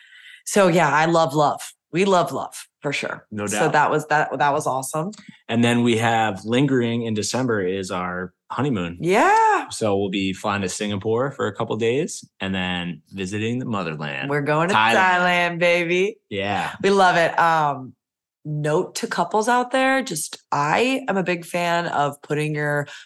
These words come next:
Speaker 1: honeymoon off because it just gives you another excuse to go <laughs> on a big trip.
Speaker 2: Yeah,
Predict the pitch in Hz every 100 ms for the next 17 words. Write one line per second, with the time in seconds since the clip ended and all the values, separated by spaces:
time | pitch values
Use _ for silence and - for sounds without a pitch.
0 | - 151 143 151 160 - 120 156 233 -
1 | - _ _ _ _ _ _ - 151 -
2 | 151 - - - 135 127 165 175 170 170
3 | 165 - - 185 190 - 190 214 220 190
4 | 233 202 240 - - 254 247 139 101